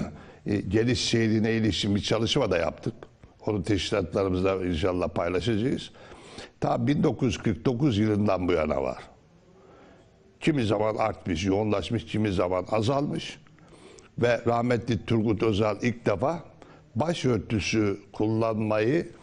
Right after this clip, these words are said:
e, temin etmek amacıyla Yüksek Öğretim Kanunu'nda kanuni düzenleme içeren maddeyi meclisten geçirmiş, yasalaştırmış.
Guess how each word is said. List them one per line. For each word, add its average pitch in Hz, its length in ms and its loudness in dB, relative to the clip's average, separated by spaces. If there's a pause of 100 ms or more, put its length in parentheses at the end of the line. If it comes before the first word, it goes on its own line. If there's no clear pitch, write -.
(600)
e, 117 60 2 (1700)
temin 143 340 2
etmek 113 400 0
amacıyla 110 840 0 (200)
Yüksek 123 360 0
Öğretim 113 400 0
Kanunu'nda 110 720 0 (480)
kanuni 139 540 0
düzenleme 101 560 2
içeren 117 460 0 (300)
maddeyi 113 480 0
meclisten 110 540 0
geçirmiş, 113 440 0
yasalaştırmış. 98 880 -2